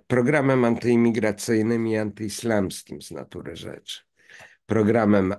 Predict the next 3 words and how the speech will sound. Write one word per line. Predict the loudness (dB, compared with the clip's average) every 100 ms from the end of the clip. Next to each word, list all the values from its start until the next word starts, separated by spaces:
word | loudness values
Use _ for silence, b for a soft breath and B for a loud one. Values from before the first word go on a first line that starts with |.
| -2
antyintegracyjnym, | 2 4 2 0 0 2 0 -2 -4 -4 -2 -4 -4 -4 -6 -2 0 -2 -6 -10
czyli | -16 -20
pogłębienia, | -16 -14 -10 -6 -4 -2 0 -2 -6 -12 -16 -20